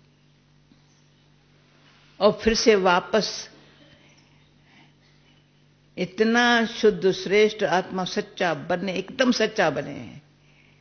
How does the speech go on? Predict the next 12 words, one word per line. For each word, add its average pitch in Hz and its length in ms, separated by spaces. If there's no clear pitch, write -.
जो 165 160
भगवान 165 400
को 165 140
फिर 165 200
रहम 170 380
आवे 135 220
मेरे 147 240
ऊपर। 147 380
ये 180 160
भी 208 120
देखा 170 340
है, 110 460